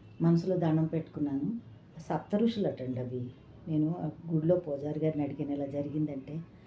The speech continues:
"సప్త ఋషులమ్మ ఎప్పుడు ఏ రూపాన్ని వస్తారో తెలియదు, ఎప్పుడు వాళ్ళకి బుద్ధి పుడుతుందో."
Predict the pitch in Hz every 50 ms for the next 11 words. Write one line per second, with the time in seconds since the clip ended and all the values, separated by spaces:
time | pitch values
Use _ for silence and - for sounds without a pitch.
0 | - - - - - - 175 160 - - - 175 190 190 185 190 190 170 165 160
1 | 156 147 143 139 156 156 151 147 143 151 147 143 151 147 143 143 - - 143 139
2 | 135 135 - 139 131 139 135 165 165 156 - - 160 156 151 139 135 127 131 -
3 | 147 135 147 139 - 143 131 - 131 123 143